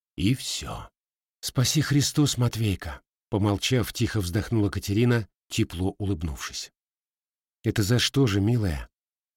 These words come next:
не понял парень. «А за добро твое, да за заботу. И что не стал ничего до свадьбы просить, хоть и знаешь, что мне теперь и беречь нечего.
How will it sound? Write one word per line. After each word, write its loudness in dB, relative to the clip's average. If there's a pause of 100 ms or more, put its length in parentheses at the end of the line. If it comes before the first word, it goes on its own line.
не 2
понял -2
парень. -10 (1120)
«А 0
за 0
добро 4
твое, -4 (380)
да 0
за 0
заботу. -2 (1300)
И 2
что 0
не 6
стал 2
ничего 2
до 0
свадьбы -2
просить, -2 (100)
хоть 0
и 4
знаешь, 2
что 0
мне 4
теперь 0 (380)
и 4
беречь 2
нечего. -2